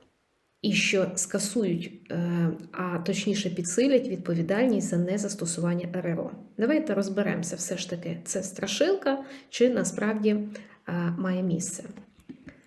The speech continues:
Щоб не пропустити важливого, підписуйтесь на канал, ставте дзвіночок. А я хочу розпочати, е,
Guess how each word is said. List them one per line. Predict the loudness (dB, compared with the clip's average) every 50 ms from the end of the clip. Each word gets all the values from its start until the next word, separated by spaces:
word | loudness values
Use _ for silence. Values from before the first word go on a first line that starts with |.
| _ _ -20 -20 -20 -20 -20 -20 -20 _ _ _ _ _ _ _ _ _
Щоб | -6 -2 0 2
не | 4 4
пропустити | 4 2 2 0 0 0 2 2 4 4 4
важливого, | 4 2 2 2 2 4 6 6 6 4 2 -2 -2 -4 -6 -4
підписуйтесь | -4 -2 -2 0 0 0 0 -2 -4 -4 -4 -2 -2
на | -2 -2
канал, | 0 0 0 2 2 2 2 0
ставте | -2 -2 -4 -4 -4 -4 -2 -2 -2
дзвіночок. | 0 0 -2 -2 0 0 0 -2 -2 -6 -8 -10 -10 -14 -20 -20 _ -20 -18 -18 -16 -18 -18 -20 -20 _ -10 -6
А | -4 -2 0
я | 2 4 4 4
хочу | 4 2 0 0 0 -4
розпочати, | -4 -4 -4 -4 -4 -2 0 2 2 2 4 4 4
е, | 6 6 4